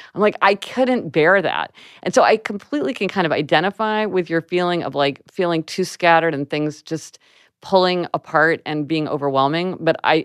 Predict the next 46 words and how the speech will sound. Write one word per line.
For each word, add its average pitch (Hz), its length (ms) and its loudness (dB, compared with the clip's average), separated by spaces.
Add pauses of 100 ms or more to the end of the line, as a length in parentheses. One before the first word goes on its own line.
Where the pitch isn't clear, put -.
I 160 140 2
don't 156 480 0
have 156 160 0
that 135 160 0
feeling 139 260 -4
now. 135 300 0
And 107 120 -6
so 175 120 0
I 156 80 4
feel 165 160 2
like 151 180 4
I 139 140 -2
can 147 140 -4
handle 147 420 0
the 143 100 -6
carnival 131 360 -6
glass 127 320 -2
and 131 80 -10
the 127 40 -6
flamingo 131 540 -4
and 127 100 -6
the 131 40 -8
clock. 123 500 0 (480)
Uh, 143 400 0 (640)
but, 175 540 2 (440)
um, 156 640 0 (420)
and 185 120 -2
so 240 80 6
I 202 80 4
think 208 300 -2
for 180 100 2
all 165 200 4
of 175 80 0
us, 160 260 0
we 160 220 -2
sort 170 240 -2
of 151 240 -2
are, 156 200 0
a-, - 200 -4
we 170 280 -2
feel 185 540 2
we're, 156 220 -4
we're, 170 320 0
we 160 380 -2
have 160 220 2
different 180 360 -2